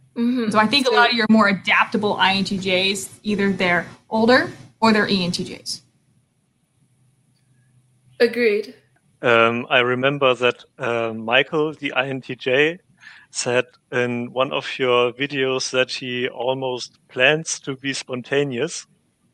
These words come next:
Speaker 3: <laughs> and, um, or flexible or something like that. And I really related to that, um, statement, but, um, I guess that, um, it is a good example that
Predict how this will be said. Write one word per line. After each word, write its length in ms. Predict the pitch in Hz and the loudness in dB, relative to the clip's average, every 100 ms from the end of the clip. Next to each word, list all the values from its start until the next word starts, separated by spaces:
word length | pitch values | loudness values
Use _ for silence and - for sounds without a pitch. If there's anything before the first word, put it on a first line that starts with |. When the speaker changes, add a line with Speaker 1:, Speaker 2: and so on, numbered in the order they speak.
| _ _ _ _ - - | _ _ _ _ -20 -20
Speaker 3:
<laughs> 440 | - 233 - - - | -6 -6 -6 -8 -2
and, 520 | 120 120 123 120 - _ - | 0 0 -4 -8 -12 _ -6
um, 440 | 127 117 113 113 123 | 0 0 0 -6 -8
or 100 | 127 | -8
flexible 640 | 110 - 131 - 120 127 143 | -4 -2 -2 -4 -2 0 0
or 140 | 123 | 0
something 340 | - 127 135 | -2 -4 -4
like 200 | 120 117 | -4 -4
that. 220 | - 131 - - - - _ - | 0 -2 -2 -16 -20 -20 _ -2
And 420 | 127 120 120 120 - - | 2 2 0 -6 -10 -2
I 260 | 117 113 | 0 0
really 420 | 113 113 147 160 135 | -2 -4 -4 -2 -4
related 640 | 127 123 123 180 151 - | -6 0 2 2 -2 -6
to 160 | - 131 | -8 -6
that, 360 | 120 113 107 - _ | 0 -2 -2 -14 _
um, 560 | 120 113 110 107 104 107 _ _ | -8 -6 -6 -8 -12 -16 _ _
statement, 680 | - - 127 165 123 135 160 _ | -16 -2 0 0 -2 -8 -8 _
but, 280 | - 120 - - _ _ _ - | -4 -2 -4 -14 _ _ _ -6
um, 220 | 113 110 | -4 -4
I 220 | 123 131 | -6 -8
guess 420 | 127 131 135 - - - - - - | -2 0 0 -4 -10 -16 -18 -10 0
that, 320 | 127 120 - - | 2 2 -4 -8
um, 520 | 135 123 123 123 123 127 _ _ _ _ _ _ _ _ _ _ _ - - - _ _ _ _ _ _ - - | -2 0 0 -4 -8 -12 _ _ _ _ _ _ _ _ _ _ _ -20 -20 -20 _ _ _ _ _ _ -20 -8
it 120 | 143 | -2
is 200 | 131 123 | -2 -2
a 40 | 139 | -4
good 180 | 143 - | -4 -2
example 680 | 139 - 135 151 - 147 139 | -2 2 2 2 -2 -4 0
that 320 | 131 127 | 2 2